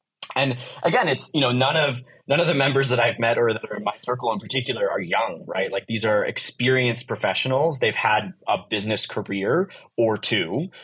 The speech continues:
and they're leveraging that to really build now their own business out of. And I think it's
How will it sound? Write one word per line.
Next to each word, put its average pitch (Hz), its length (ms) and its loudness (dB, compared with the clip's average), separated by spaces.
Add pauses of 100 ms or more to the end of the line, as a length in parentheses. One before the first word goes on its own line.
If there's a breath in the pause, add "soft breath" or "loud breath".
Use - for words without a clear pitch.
(240 loud breath)
and 131 180 2
they're 127 100 6
leveraging 131 560 2
that 110 160 0
to 127 100 0
really 117 400 -4
build 117 560 2
now 110 240 2
their 101 240 2
own 113 260 2
business 107 400 -2
out - 200 -8
of. 64 160 -10
And 101 140 -4
I 95 100 -2
think 104 200 -4
it's 107 240 -4